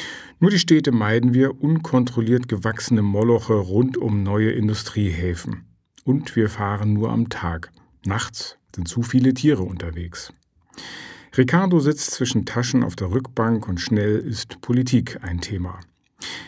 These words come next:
"Ich war dreizehn, als mein Land die Portugiesen vertrieb und unabhängig wurde", sagt er stolz.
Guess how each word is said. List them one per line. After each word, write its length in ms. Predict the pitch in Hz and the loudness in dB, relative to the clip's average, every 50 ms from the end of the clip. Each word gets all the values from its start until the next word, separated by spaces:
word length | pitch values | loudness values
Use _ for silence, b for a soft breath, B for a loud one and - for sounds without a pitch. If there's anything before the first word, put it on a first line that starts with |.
| B B B B B | B B B B B
"Ich 160 | - 143 - | -2 2 4
war 120 | 175 170 | 4 4
dreizehn, 500 | - 143 156 180 190 175 - 139 117 107 | 4 4 2 2 2 2 4 2 4 2
als 220 | 104 104 110 - - | 2 -2 -4 -2 -2
mein 160 | 113 107 104 | 0 0 0
Land 420 | 101 101 107 123 123 123 - - | 0 2 2 2 0 0 -4 -4
die 60 | - - | -6 -4
Portugiesen 540 | 120 107 107 107 104 95 117 131 135 139 | -2 -2 -2 -2 0 0 2 2 2 0
vertrieb 500 | 127 - 135 - - - 135 147 156 - | 0 0 0 0 0 0 0 0 0 0
und 160 | - 135 131 131 | 0 0 0 0
unabhängig 580 | - 143 151 139 123 120 117 107 104 95 87 | 2 2 2 2 2 2 2 2 2 2 0
wurde", 360 | 90 95 95 98 90 90 85 85 - _ _ | -2 -2 -2 -2 -4 -4 -6 -8 -12 _ _
sagt 380 | - - 95 85 - - - - | -16 -12 -10 -10 -10 -12 -12 -12
er 160 | 87 90 82 | -10 -10 -10
stolz. 520 | - - - - 92 85 82 85 - - | -10 -10 -8 -6 -4 -4 -2 -4 -4 -6